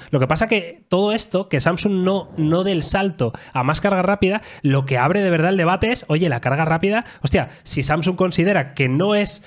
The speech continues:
lo suficientemente fiable como para ponerla, que evidentemente es un fabricante que no se la va a jugar nunca,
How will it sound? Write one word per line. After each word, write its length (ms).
lo 120
suficientemente 580
fiable 520
como 200
para 240
ponerla, 500
que 100
evidentemente 460
es 60
un 80
fabricante 340
que 60
no 60
se 80
la 60
va 60
a 40
jugar 340
nunca, 360